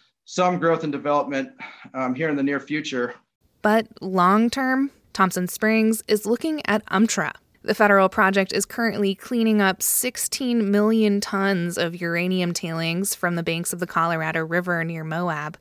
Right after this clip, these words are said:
Speaker 2: They bring those tailings to a disposal site in Crescent Junction near Thompson, and they wet those tailings down using water from the Green River.
Speaker 1: We have spoken to umtra about the possibility of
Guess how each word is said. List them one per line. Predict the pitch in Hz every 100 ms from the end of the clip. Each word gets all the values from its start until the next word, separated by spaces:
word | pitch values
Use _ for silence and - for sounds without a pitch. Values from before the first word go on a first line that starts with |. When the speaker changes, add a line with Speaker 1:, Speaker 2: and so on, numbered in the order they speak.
| - - - - - -
Speaker 2:
They | 208
bring | 190 226 269
those | 269 233 -
tailings | 240 214 208 208 -
to | 214
a | 190
disposal | 180 170 - 185 190 202 190
site | - 143 131 -
in | 165
Crescent | - 165 - 165
Junction | 190 185 185 - 151 - -
near | 185 170
Thompson, | - 175 175 - 147 - 202 _ -
and | 240 220 - _
they | - 220
wet | 214 285 -
those | 269 -
tailings | 269 240 226 214
down | 202 202 202 165 - -
using | 196 214 220 220 196
water | 208 240 185 190
from | - 196
the | 185
Green | 180 175 165
River. | 180 175 - - _
Speaker 1:
We | 151 226
have | 233 - - _
spoken | - - - - 202 214 214 185
to | - 180 165
umtra | 165 165 - 156 147 156 151
about | 139 139 151 151 151 -
the | 131
possibility | - 165 170 143 160 175 170 165 160 160
of | 143 139 139 139 120